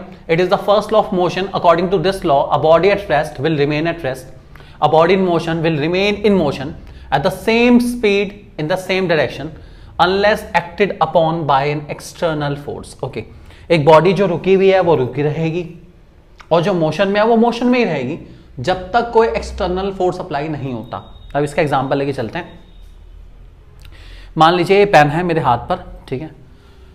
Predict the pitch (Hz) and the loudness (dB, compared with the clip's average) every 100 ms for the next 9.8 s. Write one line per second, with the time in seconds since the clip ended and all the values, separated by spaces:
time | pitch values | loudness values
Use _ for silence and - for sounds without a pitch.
0 | - - 160 165 208 196 208 - 190 185 | -20 -6 -4 -2 -2 0 -2 -4 -4 -4
1 | 196 196 180 180 175 175 180 165 175 180 | -2 -2 -2 0 0 0 -2 -2 -2 -2
2 | 165 165 170 160 147 151 165 143 131 120 | -2 -4 -4 -4 -4 -4 -4 -4 -6 -4
3 | 123 123 147 139 143 156 160 147 135 139 | -2 -2 -2 -2 -2 0 0 -2 -2 -4
4 | 139 147 131 131 120 127 147 151 143 135 | -6 -6 -6 -6 -6 -8 -8 -6 -6 -6
5 | 127 113 117 143 117 85 - - - - | -6 -8 -8 -8 -10 -14 -18 -20 -12 -10
6 | 151 151 165 165 - - - - - - | -8 -8 -10 -16 -20 -20 -20 -20 -20 -2
7 | 180 196 - - - - 190 156 160 170 | -2 0 -6 -12 -8 -2 0 2 0 2
8 | 190 170 151 143 151 160 160 - - - | 0 0 -2 -4 -6 -6 -10 -16 -20 -6
9 | - 156 160 170 160 139 135 | 0 2 2 0 -2 -4 -4